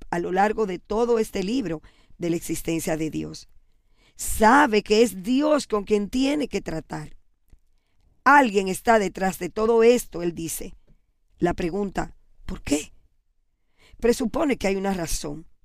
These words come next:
que hay una mente detrás de todo lo que puede parecer sufrimiento sin sentido.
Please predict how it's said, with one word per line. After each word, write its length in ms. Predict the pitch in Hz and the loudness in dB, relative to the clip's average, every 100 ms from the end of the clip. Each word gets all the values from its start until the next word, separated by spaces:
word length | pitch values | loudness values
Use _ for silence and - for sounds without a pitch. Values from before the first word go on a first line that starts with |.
| _ _ _ - | _ _ _ 0
que 80 | 220 | 2
hay 100 | 277 | 4
una 220 | 285 220 | 2 2
mente 440 | 240 269 254 208 | 2 0 0 -2
detrás 400 | 196 196 196 190 | -2 -2 -2 -2
de 120 | 202 | -2
todo 460 | 170 - 277 311 247 | -4 0 2 4 2
lo 100 | 214 | 0
que 140 | 202 | -2
puede 320 | 160 214 233 247 | -2 2 4 2
parecer 480 | 196 180 - 202 | 0 -4 -4 -4
sufrimiento 800 | 196 214 - 175 185 202 214 220 - - - | -4 -8 -6 -6 -4 -4 -4 -6 -8 -20 -12
sin 240 | - 180 | -4 -4
sentido. 560 | 165 156 156 151 160 | -2 -4 -4 -10 -12